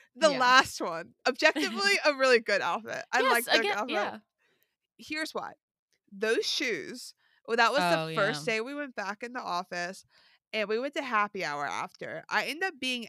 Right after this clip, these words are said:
Speaker 1: out for
Speaker 2: A long
Speaker 1: twelve hours
Speaker 2: time.
Speaker 1: plus, plus,
Speaker 2: Yeah.
Speaker 1: 'cause we stayed out the <laughs> happy hour until, like, ten P M, as we do. And I had felt earlier in that,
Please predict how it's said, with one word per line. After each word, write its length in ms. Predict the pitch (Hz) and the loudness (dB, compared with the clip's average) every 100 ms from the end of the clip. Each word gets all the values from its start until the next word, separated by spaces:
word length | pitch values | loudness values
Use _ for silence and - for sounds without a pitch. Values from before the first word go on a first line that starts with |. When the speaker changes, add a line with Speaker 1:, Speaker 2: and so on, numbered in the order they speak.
| - | -4
Speaker 1:
out 300 | 180 175 - _ | -2 -2 -4 _
for 440 | 190 170 160 101 _ _ _ _ _ _ - - | -12 -10 -10 -12 _ _ _ _ _ _ -10 -2
Speaker 2:
A 40 | |
long 240 | 220 233 | 0 0
Speaker 1:
twelve 80 | 262 | 0
hours 440 | 208 196 196 208 - | 0 0 0 -4 -6
Speaker 2:
time. 60 | |
Speaker 1:
plus, 540 | - 175 170 208 - - - | -10 -10 -10 -14 -18 -20 -8
plus, 300 | 190 190 190 | -6 -6 -12
Speaker 2:
Yeah. 320 | 170 170 190 - - | -10 -12 -14 -20 -14
Speaker 1:
'cause 160 | 220 | -12
we 120 | 220 226 | -10 -12
stayed 300 | - 220 220 | -6 -2 0
out 160 | 208 | -2
the 80 | 208 | -4
<laughs> 320 | 247 - 240 | -2 2 2
happy 80 | 220 | 2
hour 160 | 185 185 | -2 -2
until, 220 | 269 320 | -6 -6
like, 140 | 214 - - | -6 -10 -10
ten 240 | 202 202 | -10 -10
P 180 | 226 202 | -12 -10
M, 180 | 175 165 | -10 -10
as 220 | 196 220 | -12 -12
we 100 | 190 | -12
do. 220 | 180 175 - - - - - - _ - | -10 -12 -14 -20 -20 -20 -20 -20 _ -2
And 400 | 226 220 220 214 | 2 4 2 2
I 140 | 196 | 0
had 220 | 208 262 226 - | 0 -2 -6 -4
felt 260 | 202 247 - | -2 -4 -4
earlier 420 | 208 202 233 262 | -4 -4 -4 -4
in 240 | 233 226 214 | -4 -6 -4
that, 280 | 196 185 | -4 -4